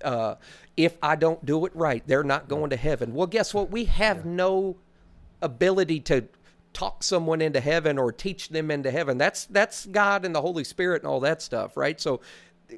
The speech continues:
Speaker 1: we, we've got to quit concerning ourselves,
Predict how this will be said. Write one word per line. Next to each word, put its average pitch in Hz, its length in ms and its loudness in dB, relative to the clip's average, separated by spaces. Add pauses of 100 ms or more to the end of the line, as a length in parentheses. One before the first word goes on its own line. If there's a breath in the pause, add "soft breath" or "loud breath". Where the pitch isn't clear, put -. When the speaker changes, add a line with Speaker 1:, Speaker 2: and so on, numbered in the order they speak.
Speaker 1:
we, 165 240 -2
we've 156 260 -4
got - 100 0
to 185 80 -2 (160)
quit - 300 0
concerning 185 560 -2
ourselves, 123 800 -2